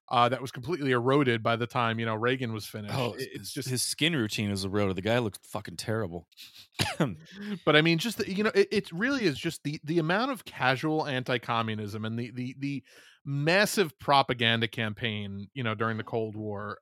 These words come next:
Speaker 1: uh, on everybo-, it really w-, it worked fucking wonders because everyone from that generation, almost to a man, you know, for the most part, is just rabidly anti-communist, no matter how left they are, you know, how matter, how left they,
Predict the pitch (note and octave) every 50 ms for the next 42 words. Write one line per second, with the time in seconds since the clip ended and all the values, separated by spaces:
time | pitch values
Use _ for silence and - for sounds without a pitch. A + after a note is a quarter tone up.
0 | _ - B2 - _ - - _ - D3+ C#3+ - _ - G3 A3 G#3 F#3 G#3 F3
1 | D3 A#2 D3 - - E3+ C#3+ C3+ D#3+ D#3 A3+ E4 F4 E4 A#3+ C#3+ B2 B2+ C#3 -
2 | E3+ D#3 C#3+ G3 G#3 - - - - F#3+ F3 - A#2+ A#2 A#2+ B2+ C#3 B2+ G#2 F#2+
3 | F#2+ F#2+ - - B2 C3 A#2+ A#2 G#2+ - _ _ _ - - _ _ _ _ -
4 | G#3 A3 A3+ G3+ A#3 A#3 G#3 F#3 F3 E3+ D3+ D3 C#3+ - D3+ B2+ C3 C3 C3 A#2+
5 | - C3 B2+ B2 A#2+ A#2 A#2 A#2+ A#2 - - G#2 F#2+ - - C#3+ D3 D3 D3 C#3
6 | - - - C3+ B2 A#2 A#2+ A2+ G#2+ G2+ G2+ G2 G2+ G2+ - - B2 A2+ G#2+ G#2+
7 | - - A#2 A2+ A2+ A2+ A2+ G#2 - - A2 A2 - - C3+ A#2+ G#2+ G2 B2 B2+
8 | - - _ _ _ _ _ _ _ - - - _ - F3 F3+ F#3+ G3+ G3 F#3+
9 | F3+ F3+ E3+ E3 D#3+ D3 C#3 C3+ C3+ D3 B2+ - - C#3 B2+ A#2+ A#2+ A#2 A2 A2
10 | - - C#3 C#3 D3 D3 D3 C#3+ A#2+ D3 D#3+ E3 D#3+ C#3+ B2+ A#2+ B2 B2+ - -
11 | - - B2 A#2 A#2 A2+ A2+ A2 G2+ G2+ G2 G#2 G#2 A2 A2 A2 A2 G#2+ C3 B2
12 | A#2+ A#2 A#2+ A#2+ A#2 A#2 A2+ - - C3 B2+ B2 B2 A#2 A#2+ A#2+ A#2+ - - A#2+
13 | A2 G#2+ A2 A2